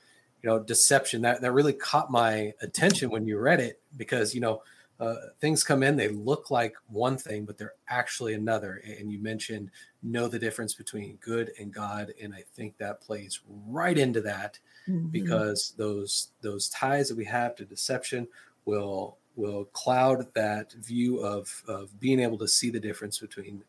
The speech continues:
Speaker 1: good and God. And, and so I, I think that's, that's an important thing to, to stay connected with him and, and allow those things that, that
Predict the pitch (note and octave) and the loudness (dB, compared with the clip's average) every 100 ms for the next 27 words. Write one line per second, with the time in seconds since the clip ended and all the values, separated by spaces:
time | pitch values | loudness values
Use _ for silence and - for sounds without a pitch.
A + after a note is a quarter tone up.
0 | - A2 G2+ G2 G2 G2 - _ _ _ | -6 -4 -4 -8 -12 -14 -14 _ _ _
1 | _ - G#2+ G#2 G#2 G#2 - - _ _ | _ -8 -4 -2 -4 -6 -10 -20 _ _
2 | _ _ - A#2+ A#2+ A2+ - A2+ A2 A2 | _ _ -10 -6 -4 -2 0 0 0 -4
3 | - A2+ A2+ A2+ - A#2 - A2 A2 - | -10 -8 -6 -6 -4 -4 -2 -2 0 0
4 | - - _ A#2+ A2+ B2 G#2+ - C#3 A#2+ | 0 -4 _ 0 2 2 2 6 6 4
5 | - D3 B2+ - A#2 A2 G#2 - - - | 4 6 4 2 2 2 0 -8 -20 -20
6 | - A#2 G#2 - - B2+ B2 B2 A2+ G#2+ | -8 -2 4 4 6 6 6 2 0 4
7 | B2+ B2+ A2+ G#2 G#2 G2 - G2+ G2+ G#2 | 4 4 0 0 -2 -2 -4 -6 -4 -8
8 | G#2+ - - _ _ - G#2+ G#2+ A2 G#2 | -10 -16 -20 _ _ -4 0 0 0 -4
9 | G#2 - - _ _ - G#2 G2+ G2+ - | -4 -8 -18 _ _ -4 -2 -2 -8 -12
10 | _ C#3 - _ _ _ - - - G2 | _ -20 -20 _ _ _ -20 -18 -8 2
11 | A#2 C#3 D3+ B2+ A#2 C#3+ C3+ A#2+ A#2 - | 8 8 8 4 2 2 0 0 -4 -4
12 | A2 A2 | -8 -10